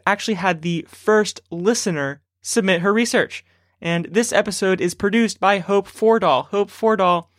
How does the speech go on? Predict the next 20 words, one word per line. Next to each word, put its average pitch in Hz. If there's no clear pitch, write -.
uh, 151
she 202
submitted 196
her 202
research 180
on 160
the 160
history 180
of 220
coffee. 165
Very 220
happy 202
about 196
that. 185
So 170
you 170
can 190
actually 175
put 202
that 202